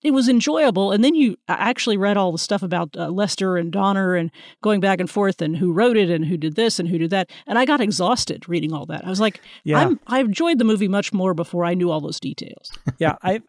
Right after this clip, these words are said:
Speaker 2: I think I only knew about it in vague, in vague terms, but it does seem a little, a little lifeless to me, knowing that they were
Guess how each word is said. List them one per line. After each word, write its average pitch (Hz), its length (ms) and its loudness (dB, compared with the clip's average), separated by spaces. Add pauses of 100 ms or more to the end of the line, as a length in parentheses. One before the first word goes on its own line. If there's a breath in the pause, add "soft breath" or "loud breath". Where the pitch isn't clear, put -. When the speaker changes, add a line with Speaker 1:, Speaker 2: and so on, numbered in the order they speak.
(100)
Speaker 2:
I 175 100 0
think 247 420 0
I 202 140 2
only 240 220 4
knew 190 140 6
about 160 220 4
it 151 40 4
in 143 160 2
vague, 143 320 2
in 143 140 2
vague 143 240 2
terms, 143 360 0
but 147 100 2
it 143 100 0
does 180 180 0
seem 175 180 0
a 151 60 2
little, 156 300 2
a 165 60 0
little 147 300 2
lifeless 143 400 0
to 180 100 -2
me, 170 240 0 (280 loud breath)
knowing 196 360 2
that 160 140 2
they 160 140 4
were 143 400 2